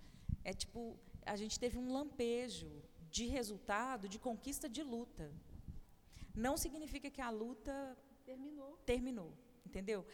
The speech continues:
Speaker 1: Tanto que a gente tá vendo agora racismo, L G B T fobia e todas as outras, outras, outras formas de preconceito que são uma reação, né?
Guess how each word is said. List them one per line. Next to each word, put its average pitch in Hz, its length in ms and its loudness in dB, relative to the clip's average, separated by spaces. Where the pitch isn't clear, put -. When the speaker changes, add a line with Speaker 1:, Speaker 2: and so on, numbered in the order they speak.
Speaker 1:
Tanto 233 180 4
que 294 120 2
a 233 60 -2
gente 247 160 2
tá 262 120 2
vendo 208 240 0
agora 175 500 0
racismo, 196 840 -2
L 180 140 -2
G 180 120 -4
B 180 120 -4
T 185 140 -6
fobia 185 840 -4
e 175 80 -4
todas 233 280 0
as 220 80 -2
outras, 196 300 -4
outras, 180 320 -8
outras 180 220 -6
formas 170 260 0
de 175 60 -6
preconceito 175 640 -2
que 247 80 -6
são 240 180 0
uma 240 140 0
reação, 254 560 0
né? 190 160 -2